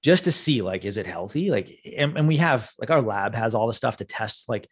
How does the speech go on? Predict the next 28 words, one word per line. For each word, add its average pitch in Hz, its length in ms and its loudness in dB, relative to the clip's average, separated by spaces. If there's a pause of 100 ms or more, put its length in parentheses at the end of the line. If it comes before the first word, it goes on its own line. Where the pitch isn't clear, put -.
(300)
the 120 80 -2
health 113 360 -2
of 110 120 -2
what 107 160 -6
comes 104 180 -6
out 95 120 -4
of 101 80 -4
a 113 40 -2
loamy. 120 340 -2
And 127 80 -2
it 113 60 -6
really, 196 400 4 (280)
a 151 60 6
lot 165 200 8
of 175 80 4
it 165 80 2
depends 131 320 -2
on 127 80 -2
what 117 100 -2
you're 107 80 -8
putting 113 260 -4
in, 110 260 -6 (760)
right? 120 340 0 (100)
Uh, 107 200 -4
which 117 160 -4
cycle 120 340 -2
you 123 140 -2
run, 131 460 -2